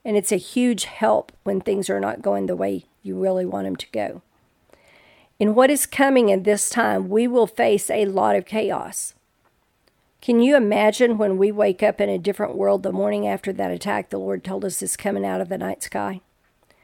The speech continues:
I think there will be a lot of chaos and a lot of really scared people. We need to be the people that can stay calm in the face of that, because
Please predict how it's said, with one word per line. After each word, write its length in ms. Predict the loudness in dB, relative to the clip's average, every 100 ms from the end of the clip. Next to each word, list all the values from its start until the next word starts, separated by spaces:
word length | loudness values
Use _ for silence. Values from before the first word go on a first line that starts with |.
| _ _ _
I 100 | 0
think 220 | 4 4
there 140 | 6 6
will 100 | 4
be 160 | 2
a 120 | 0 0
lot 240 | 2 2
of 60 | 2
chaos 500 | 0 0 0 0 -2
and 140 | -4
a 80 | -2
lot 200 | 0 0
of 300 | -2 -6 0
really 380 | 2 4 2 -2
scared 480 | -6 -2 -2 -2
people. 480 | -6 -10 -8 -10 -10 _ _ _ _ _ _ _ _ _ _ _ _ _ _ _ _ _ _
We 340 | -2 2 4
need 380 | 6 6 4 2
to 100 | 0
be 160 | 2 0
the 100 | -2
people 420 | -4 -6 -2 -2
that 180 | -2 -2
can 180 | -2
stay 320 | -2 2 2 2
calm 380 | 0 2 2
in 100 | 2
the 80 | -2
face 320 | 0 0 2
of 120 | -2 -2
that, 180 | -4
because 500 | -4 -2 -2 0 -4